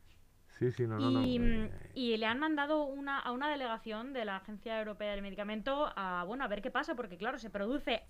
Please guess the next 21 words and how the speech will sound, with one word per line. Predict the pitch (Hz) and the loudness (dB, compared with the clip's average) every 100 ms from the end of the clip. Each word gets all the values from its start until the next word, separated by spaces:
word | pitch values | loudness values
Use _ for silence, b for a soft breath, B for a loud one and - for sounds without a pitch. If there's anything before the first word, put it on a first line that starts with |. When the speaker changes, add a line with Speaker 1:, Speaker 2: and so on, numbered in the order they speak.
| - - - | -14 -14 -12
Speaker 2:
a | 214 233 | -4 0
un | 240 | 6
volumen | 254 311 277 220 | 8 8 6 4
muchísimo | 208 214 214 247 | 0 -2 0 2
mayor | 240 240 277 | 2 2 0
y | |
dicen, | 277 202 | -2 -4
bueno, | 220 | -4
a | 247 | -4
ver | 196 | -4
si | 226 240 | -4 -4
esto | - | -4
es | 208 | -6
una | 208 | -2
Speaker 1:
Hombre, | 202 233 | 0 0
Speaker 2:
auténtica | 226 214 | 0 -2
maravilla | 196 185 220 247 | 0 0 0 0
y | 285 | 0
estamos | 214 226 214 | -2 -6 -6
aquí | 233 262 | -4 -4
haciendo | 220 214 269 233 | -4 -6 -6 -4